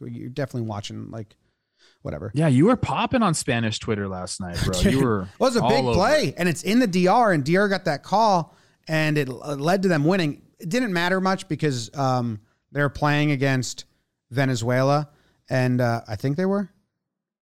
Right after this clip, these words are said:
Speaker 1: And they're the two seed. So it didn't, it wasn't gonna change the results of pool play, but it was still, you know, passion on the line. Anyway, it's Colombia versus Venezuela tonight,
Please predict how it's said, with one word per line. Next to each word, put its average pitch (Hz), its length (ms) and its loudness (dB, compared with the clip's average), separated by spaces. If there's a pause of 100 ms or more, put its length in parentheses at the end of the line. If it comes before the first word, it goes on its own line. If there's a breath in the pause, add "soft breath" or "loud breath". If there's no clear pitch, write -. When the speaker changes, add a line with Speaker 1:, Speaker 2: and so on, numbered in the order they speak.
(960)
Speaker 1:
And 151 140 2
they're 156 140 4
the 147 80 4
two 151 200 2
seed. 160 380 0
So 180 120 0
it 165 60 0
didn't, 180 280 0
it 160 140 0
wasn't 170 260 2
gonna 151 120 0
change 139 280 -4
the 131 80 -6
results 117 340 -4
of 107 80 -12
pool 117 200 -6
play, 135 300 -4
but 143 100 -6
it - 20 -2
was 160 100 -6
still, 220 260 -8
you 208 80 -8
know, 185 80 -8
passion 135 420 -4
on 127 40 -4
the 117 60 -4
line. 120 240 -2 (420)
Anyway, 131 260 0
it's 107 100 -6
Colombia 165 400 2
versus 147 180 0
Venezuela 127 440 0
tonight, 127 400 -2